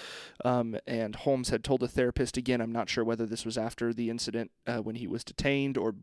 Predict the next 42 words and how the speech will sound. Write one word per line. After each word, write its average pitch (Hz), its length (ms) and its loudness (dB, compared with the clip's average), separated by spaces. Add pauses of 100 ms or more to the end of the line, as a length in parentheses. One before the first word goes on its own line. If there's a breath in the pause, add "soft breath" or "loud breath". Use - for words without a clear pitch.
shortly 98 320 0
before 151 320 6
the 139 140 8
incident, 123 420 2
but 117 140 -2
Holmes 127 220 -2
had 113 120 -2
told 120 160 4
a 110 60 -2
therapist 117 560 0
or 110 40 2
a 110 60 -2
psychologist 113 640 -4
of 104 80 -12
some 117 160 -4
sort 120 320 0
that 107 160 0 (880 loud breath)
her 165 120 12
breaking 139 360 12
up 131 100 6
with 123 140 6
him 123 160 6
was 120 180 4
what 123 160 10
led 127 300 6
to 139 100 4
his 131 640 4 (340)
ultimately 131 480 6
violent 123 760 4
depression, 117 680 2
as - 200 -2
he 113 100 0
had 107 120 -4
coined 101 300 -4
it. 98 140 0 (1080)
And 135 160 2
he 135 120 6
had 123 160 10
apparently 123 360 4
been 117 200 2
obsessed 117 420 4
with, 117 300 2